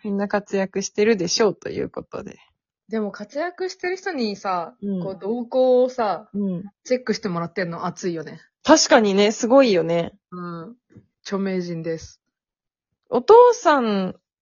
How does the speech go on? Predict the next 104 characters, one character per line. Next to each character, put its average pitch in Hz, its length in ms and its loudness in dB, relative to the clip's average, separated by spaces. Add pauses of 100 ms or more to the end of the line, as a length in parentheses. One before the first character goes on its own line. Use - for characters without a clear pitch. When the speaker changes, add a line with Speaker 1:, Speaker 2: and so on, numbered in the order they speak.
(1000)
Speaker 1:
あ、 - 80 -6
な、 214 180 -2 (160)
ま 208 160 0
あ、 - 20 2
い 214 40 0
い 208 40 -8
か。 - 260 -8 (440)
え 196 280 0
ー、 190 60 -2
Speaker 2:
う 190 40 -6 (100)
ん。 - 60 -16
Speaker 1:
続 233 480 4
き 220 120 4
ま 214 180 6
し 233 100 -12
て、 226 260 2 (160)
Speaker 2:
<laughs> - 160 -20
Speaker 1:
え 185 760 0
ー、 - 20 4
ワ 254 100 6
ン 285 80 2
バ 285 120 6
ン 269 80 -2
コ、 226 100 4
し 254 120 -2
ぶ 277 120 0
ち 247 80 2
ゃ 226 40 6
ん - 20 6
ア - 40 4
ッ 220 40 -12
ト 214 100 -2
マ 214 120 4
ー 214 40 0
ク、 202 120 -8
パ 254 60 0
フ 269 80 2
ェ 226 80 2
メ 208 120 0
ワ 202 120 0
ッ - 20 -20
ト、 196 100 -4
エ 190 60 0
ヴ 180 40 -2
ァ 214 140 2
ン 226 40 -2
ジ 226 80 -4
ェ - 20 -2
リ 240 100 -2
ス - 80 -14
ト 202 120 -10
で 214 260 -4 (120)
あ 254 300 2
る。 240 120 -4
Speaker 2:
あ - 20 -6 (540)
る。 214 40 -2
や 202 80 -8
ば 208 120 -14
い、 214 40 -16
久 254 180 -10
し - 120 -12
ぶ 247 120 -10
り 247 60 -12
だ。 226 120 -12 (300)
Speaker 1:
て 247 100 4
か、 226 100 2
し - 220 6
ぶ 554 140 8
ち 539 80 0
ゃ 311 140 8
ん 240 60 6
は 220 120 4
も 208 120 2
う - 20 4
ず 196 80 2
っ - 20 0 (320)
と 440 120 4
メ 508 100 6 (300)
ッ - 20 2
セ 285 60 2
ー - 20 0
ジ 226 100 -2
送 202 220 -4
っ - 20 -20
て - 160 -8
く 233 120 0
れ 220 100 4
て 220 120 -18
て、 196 100 -8
本 320 260 0
当 415 280 4
に 403 200 4
あ 370 80 6
り 359 100 4
が 359 140 6
て 339 300 2
え。 - 20 -10
す - 220 -10
ご 285 120 -4
い 370 100 -2
ね。 196 160 -4
Speaker 2:
愛 208 40 -8
だ 190 140 -8
ね。 196 420 -14